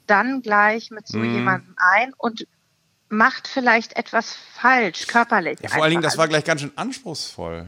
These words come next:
Speaker 2: Also sie ist gleich ziemlich abgegangen
Speaker 1: Ja.
Speaker 2: da, ja.
Speaker 1: Ja, das stimmt, aber da hat sie sich auch vielleicht, also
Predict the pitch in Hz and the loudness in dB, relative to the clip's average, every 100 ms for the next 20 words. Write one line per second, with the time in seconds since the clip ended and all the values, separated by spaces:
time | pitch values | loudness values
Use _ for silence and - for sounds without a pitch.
0 | 101 110 120 131 131 - 160 139 175 - | -12 -10 -8 -4 -4 -4 -6 -4 -6 0
1 | 294 339 339 240 185 87 87 98 107 240 | 4 6 6 4 2 -4 -6 -6 -2 4
2 | 269 392 381 262 - 330 285 240 262 262 | 6 6 4 0 0 -2 0 2 2 2
3 | 254 247 269 294 302 285 277 - 269 - | 2 4 2 0 -6 -10 -6 -4 -4 -4
4 | 269 262 285 294 - 247 254 | 0 2 2 0 -8 -8 -8